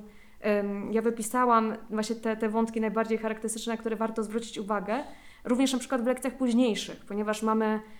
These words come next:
e, wątki takie, no, można powiedzieć, typowo szkolne, typowo związane z podstawą programową, jak chociażby pow-,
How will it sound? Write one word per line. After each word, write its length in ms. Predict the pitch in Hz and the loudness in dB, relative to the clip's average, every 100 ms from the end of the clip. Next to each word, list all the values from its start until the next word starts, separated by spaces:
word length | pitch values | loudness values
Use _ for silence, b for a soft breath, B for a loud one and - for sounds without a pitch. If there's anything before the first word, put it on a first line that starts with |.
| B - | B -2
e, 220 | 208 214 | 2 4
wątki 360 | 226 233 226 | 2 0 0
takie, 520 | 226 233 240 226 226 214 | -2 0 2 4 4 4
no, 100 | 226 | 2
można 220 | 226 226 233 | 2 2 2
powiedzieć, 280 | 226 226 | 2 0
typowo 440 | - 220 247 233 233 | -2 2 4 4 2
szkolne, 680 | - - 240 233 226 220 | 0 0 2 4 4 2
typowo 640 | 220 220 226 214 226 214 196 | 0 -2 -2 0 0 0 0
związane 400 | 214 220 226 220 | 0 2 2 0
z 60 | |
podstawą 320 | 226 220 226 220 | -4 -2 0 0
programową, 540 | 208 208 220 214 190 | 0 2 2 2 -2
jak 140 | 190 | -6
chociażby 340 | 190 190 190 196 | -8 -10 -8 -10
pow-, 140 | 196 | -12